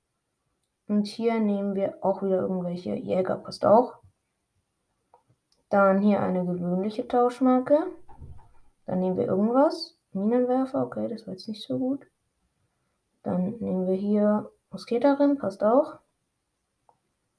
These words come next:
Und hier noch Golem, okay. Und eine legendäre Tauschmarke. Sehr gut. Eine magische Münze.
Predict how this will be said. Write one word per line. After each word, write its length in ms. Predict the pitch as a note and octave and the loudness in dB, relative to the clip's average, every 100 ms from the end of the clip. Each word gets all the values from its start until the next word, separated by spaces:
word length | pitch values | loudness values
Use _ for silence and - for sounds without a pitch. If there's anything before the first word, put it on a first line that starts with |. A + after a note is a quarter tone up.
| _ _ _ _ _ - | _ _ _ _ _ -2
Und 460 | G3+ G3 - - _ | -2 -4 -14 -20 _
hier 720 | _ F#3+ G3 G3 G3 G3 F#3 - _ _ _ _ _ - | _ -6 0 4 4 4 0 -8 _ _ _ _ _ -8
noch 340 | F3+ F#3 - _ _ _ _ _ | -8 -8 -16 _ _ _ _ _
Golem, 460 | - F3+ F#3 F#3 F#3+ | -10 -4 -2 -2 -4
okay. 500 | G3+ - G3 G3+ G#3+ _ _ _ _ _ _ _ _ _ - | -8 -6 -6 -6 -10 _ _ _ _ _ _ _ _ _ 8
Und 380 | A3 C4 B3+ - | 10 10 8 4
eine 360 | F#3+ G3+ G3+ | 6 6 4
legendäre 760 | F#3+ F#3 F3+ F3 - G#3+ A3+ A3 | 4 4 2 -4 0 4 4 4
Tauschmarke. 920 | G3+ F#3+ F#3+ G3+ G3 F#3+ G3+ G3+ G3+ _ _ _ _ _ _ | 2 2 2 0 0 0 -2 -2 -10 _ _ _ _ _ _
Sehr 240 | _ - F3+ | _ -4 0
gut. 260 | A3 B3+ - _ - | 2 2 0 _ 0
Eine 640 | F#3+ G3+ A#3 A#3+ G#3+ F#3+ - | 4 6 6 6 4 2 0
magische 640 | F#3+ F#3+ A3 B3+ B3+ B3 | 2 6 6 6 4 4
Münze. 540 | A3+ G#3+ A3 - C4+ | 4 2 0 4 4